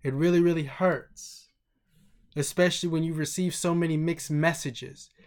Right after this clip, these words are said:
But I'm here to tell you, over this last month, maybe month and a half, he has shown you exactly who he is,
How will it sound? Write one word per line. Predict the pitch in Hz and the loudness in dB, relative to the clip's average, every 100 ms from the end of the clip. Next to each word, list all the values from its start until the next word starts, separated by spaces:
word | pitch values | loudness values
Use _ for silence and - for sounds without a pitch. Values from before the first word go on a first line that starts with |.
| - | -8
But | 147 | -2
I'm | 170 | 2
here | 180 185 | 4 4
to | 165 | 2
tell | - 185 | 0 0
you, | 160 143 | 0 -2
over | 170 180 | -2 -2
this | 190 180 147 | -2 -4 -2
last | 156 170 160 131 117 | 0 -2 -4 -10 -6
month, | 135 170 269 - _ _ _ - - - | 0 0 0 -6 _ _ _ -20 -20 -2
maybe | 160 208 | 0 2
month | 156 196 180 | 2 0 -2
and | 127 | -8
a | |
half, | - 139 165 233 - _ _ _ _ _ _ 160 - - - 190 190 170 170 190 180 _ _ _ _ _ | -6 -4 -2 -2 -6 _ _ _ _ _ _ -20 -20 -20 -20 _ _ -20 _ _ _ _ _ _ _ _
he | - 233 240 | -6 -2 0
has | - | 0
shown | - 185 196 | -2 0 2
you | 147 127 | 0 -4
exactly | 123 120 160 175 120 | -8 2 2 2 -2
who | 117 135 | -10 -8
he | 117 120 | -6 -4
is, | 135 113 - - | -4 -6 -14 -20